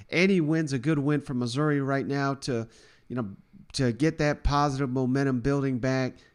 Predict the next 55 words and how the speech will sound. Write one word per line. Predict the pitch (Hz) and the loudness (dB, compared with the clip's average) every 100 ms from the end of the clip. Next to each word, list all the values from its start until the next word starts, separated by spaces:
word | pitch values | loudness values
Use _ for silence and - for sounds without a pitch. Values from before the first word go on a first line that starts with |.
| _ - | _ -4
I | 131 | 0
hear | 143 175 | 4 4
what | 151 131 | 2 -2
you're | |
saying. | 123 160 131 | -2 0 0
They | 120 | 0
should | - 170 | 0 -2
have | 123 | 0
blown | 147 147 | 2 2
this | 135 123 | 0 -2
team | 151 139 | 0 2
out, | 143 139 117 | 2 0 0
didn't | 160 151 143 | -2 -2 -2
get | 143 | -2
it | 120 | -2
done. | - 139 127 | -4 -2 -2
But, | 117 120 117 | -2 -4 -4
uh, | 139 120 117 - - - - | -4 -4 -6 -18 -20 -20 0
hey, | 165 | 4
I | 156 | 6
just | 170 202 | 4 -2
continue | 196 185 202 185 | -2 -2 0 0
to | 139 | 0
shake | - 170 160 | 0 0 0
my | 147 | 0
head, | 143 170 | 2 0
Shane, | - 160 151 139 | 0 0 0 0
that, | 135 131 - | -2 -2 -2
uh, | 135 123 117 - | -2 -4 -8 -10
while | 131 131 | -4 0
Vanderbilt | 147 165 160 160 160 151 | 2 2 2 2 0 0
is | 127 | -8
far, | - 156 151 156 156 | -6 -2 2 2 0
far | 151 147 143 139 135 - _ _ | -2 -2 0 0 -2 -6 _ _
from | 139 123 | -4 -4
a | |
team | - 151 143 143 139 - - | -2 0 2 0 -4 -12 -6
that | 127 127 | -4 -4
can | - 139 | -6 -6
compete | 120 120 143 143 | -4 -4 -2 0
in | 135 | 0
the | 127 135 | 0 0
S | 131 - | -2 -4
E | 131 | -4
C, | 120 - 156 123 - _ _ _ _ _ _ | -4 0 0 -2 -6 _ _ _ _ _ _
how | 170 208 | 0 4
wild | 156 190 202 | 6 6 6
is | 143 120 | 4 0
it, | 117 | -4
Shane, | - 147 143 | 0 0 0
that | 131 | 0
they've | 170 185 | 0 0
got | 160 120 | 0 -2
two | 175 202 | -2 -2
quarterbacks? | 180 151 131 110 127 127 - - | 0 0 0 0 -2 -2 -6 -14